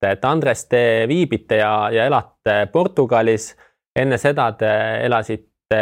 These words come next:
Jaapanis, et, äh, on Portugal selline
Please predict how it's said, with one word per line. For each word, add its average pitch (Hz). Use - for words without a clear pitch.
Jaapanis, 113
et, -
äh, 117
on 127
Portugal 127
selline 107